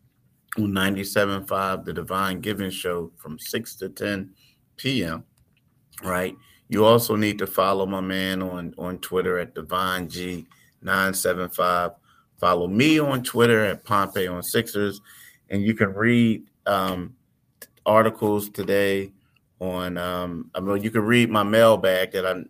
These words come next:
weekly mailbag that I have. People are asking questions about De'Anthony Melton going back in the starting lineup and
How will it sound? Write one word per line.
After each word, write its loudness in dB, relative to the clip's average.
weekly -4
mailbag 2
that -2
I -2
have. -8
People -2
are -4
asking 2
questions -2
about 0
De'Anthony -2
Melton 0
going -2
back 0
in -8
the -6
starting -2
lineup -2
and -12